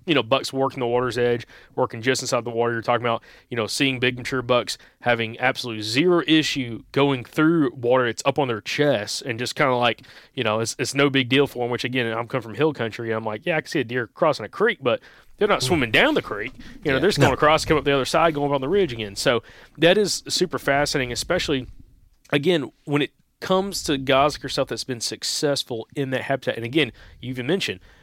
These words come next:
Speaker 1: you'd rather have that flatland swamp habitat over hill country any day. And I'm like, "Oh, man, I, I, again, it, it, it'd be a, it'd be a hard road ahead for quite a few years to try to figure that stuff out." So it's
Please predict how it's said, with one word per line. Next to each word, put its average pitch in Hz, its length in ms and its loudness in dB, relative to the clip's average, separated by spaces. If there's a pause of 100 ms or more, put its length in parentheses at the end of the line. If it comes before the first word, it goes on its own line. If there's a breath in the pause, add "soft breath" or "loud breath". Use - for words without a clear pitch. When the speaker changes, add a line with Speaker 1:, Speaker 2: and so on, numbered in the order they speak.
(140 soft breath)
Speaker 1:
you'd 131 200 0
rather 147 220 6
have 131 280 4
that 127 400 2 (120)
flatland 131 640 2
swamp 131 500 0
habitat 120 760 0
over 120 220 0
hill 165 200 2
country 123 320 -4
any 117 120 -6
day. 123 240 2
And 117 80 4
I'm 120 100 2
like, 107 180 -4
"Oh, 113 280 0
man, 104 220 -4 (440 loud breath)
I, 127 220 4
I, 123 80 4
again, 127 300 0
it, 127 220 0
it, 139 180 -4
it'd 139 180 4
be 139 80 4
a, 120 140 4
it'd 139 180 -2
be 131 80 4
a 113 80 4
hard 143 720 4
road 135 420 4
ahead 131 420 2
for 120 340 -2
quite 135 260 2
a - 20 -6
few 131 160 -8
years 120 300 -4
to 117 100 -8
try 127 220 0
to 110 80 -2
figure 123 260 -2
that 110 140 -2
stuff 120 180 -2
out." 113 240 0
So 123 120 -2
it's 117 280 -4